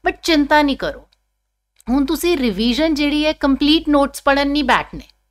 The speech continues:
ਹੁਣ ਜਿਸ ਤਰ੍ਹਾਂ, ਜਿਸ ਤਰ੍ਹਾਂ ਤੁਹਾਨੂੰ ਬਲੂਪ੍ਰਿੰਟ ਦੇ accordingly ਕੁਐਸਚਨ ਆਨਸਰ ਜਿੰਨੇ ਮੈਕਸਿਮਮ ਰਿਵਾਈਜ਼ ਕਰ ਸਕਦੇ ਹੋ ਬੇਟਾ,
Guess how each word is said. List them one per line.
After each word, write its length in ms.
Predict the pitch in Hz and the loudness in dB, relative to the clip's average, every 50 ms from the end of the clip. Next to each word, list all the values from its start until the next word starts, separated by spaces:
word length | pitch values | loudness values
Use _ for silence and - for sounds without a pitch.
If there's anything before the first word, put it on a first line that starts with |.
| _ _ _ _ _ _ _ _ _ _ - - | _ _ _ _ _ _ _ _ _ _ -4 0
ਹੁਣ 100 | 269 254 | 0 2
ਜਿਸ 220 | 254 311 - - | 2 0 -2 -2
ਤਰ੍ਹਾਂ, 140 | - 339 349 | -4 -4 -2
ਜਿਸ 220 | 320 339 311 - | -2 -2 -4 -2
ਤਰ੍ਹਾਂ 140 | - 339 330 | -2 -2 -2
ਤੁਹਾਨੂੰ 480 | 302 339 339 330 302 311 311 330 277 208 | 0 0 0 0 0 0 -2 -2 -4 -4
ਬਲੂਪ੍ਰਿੰਟ 560 | 196 240 294 349 339 - 302 311 294 277 247 - | -2 0 0 0 -2 -2 -2 -2 0 -2 -2 -2
ਦੇ 120 | 285 285 | -2 -2
accordingly 680 | 277 - 262 233 214 208 214 226 233 233 233 240 247 240 _ _ - | -2 0 2 2 2 2 0 -4 -2 -2 -2 -2 -4 -6 _ _ -2
ਕੁਐਸਚਨ 480 | - 294 311 311 - - 415 403 392 | 0 2 2 0 0 -2 0 2 2
ਆਨਸਰ 420 | 381 339 285 262 - - 262 233 - - | 2 2 2 0 -2 -2 -4 -4 -4 -4
ਜਿੰਨੇ 320 | - 240 226 220 240 294 359 | -6 -6 -4 -4 -4 -2 0
ਮੈਕਸਿਮਮ 540 | 359 359 330 - - - 349 330 339 320 269 | 0 0 0 -2 -6 -8 -6 -4 -2 -2 0
ਰਿਵਾਈਜ਼ 420 | 277 247 226 208 196 196 196 - | 0 2 2 2 0 0 -4 -6
ਕਰ 160 | - 202 175 | -6 -8 -8
ਸਕਦੇ 360 | - - - 175 165 - 175 | -8 -8 -12 -12 -12 -10 -12
ਹੋ 40 | 170 | -12
ਬੇਟਾ, 320 | 160 170 160 - 185 190 | -12 -12 -10 -10 -10 -10